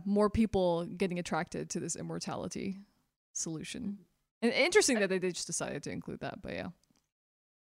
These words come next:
Speaker 2: I think it's just, again, like, the idea of people who are looking for a way to extend their lives. Like, with Robert, it's, uh, Roberto, sorry.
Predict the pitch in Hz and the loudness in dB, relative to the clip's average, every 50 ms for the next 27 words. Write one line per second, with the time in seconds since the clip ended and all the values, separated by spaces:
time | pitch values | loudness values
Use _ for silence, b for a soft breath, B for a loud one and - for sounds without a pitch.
0 | _ _ _ _ _ _ _ - 233 247 - 302 302 311 311 - - - - 208 | _ _ _ _ _ _ _ -2 0 0 0 -2 -2 -4 -6 -6 -6 -12 -14 -10
1 | - 208 - - - 208 190 185 175 180 180 175 175 175 180 180 196 185 185 185 | -10 -10 -8 -6 -8 -6 -4 -4 -4 -4 -4 -6 -8 -8 -10 -10 -10 -6 -4 -4
2 | 180 180 180 180 170 175 175 175 156 - 180 185 - - - 190 _ _ _ _ | -4 -4 -6 -8 -8 -6 -4 -4 -2 -4 -4 -6 -10 -16 -20 -20 _ _ _ _
3 | _ _ _ _ _ _ _ _ _ _ _ _ _ _ _ _ _ - 208 202 | _ _ _ _ _ _ _ _ _ _ _ _ _ _ _ _ _ 2 2 4
4 | 190 180 180 175 175 180 - - 190 175 170 180 - - 190 185 180 170 165 165 | 4 4 2 2 0 -4 -6 -8 -14 -14 -14 -16 -12 -4 -2 -2 0 0 -2 -4
5 | 165 175 - - 196 180 - - - - 185 175 170 165 165 160 156 156 156 156 | -6 -6 -8 -10 -10 -10 -10 -10 -12 -12 -10 -8 -6 -6 -6 -6 -6 -8 -8 -10
6 | - - 160 - - 180 - - 185 180 175 175 170 170 165 - - 165 165 - | -10 -12 -12 -10 -10 -10 -10 -6 -2 0 0 0 0 -2 -4 -4 -6 -8 -10 -10
7 | - - - 165 175 180 170 170 165 170 156 151 160 - - 156 143 151 160 | -12 -12 -10 -8 -6 -6 -6 -6 -6 -6 -6 -8 -12 -12 -10 -8 -8 -8 -8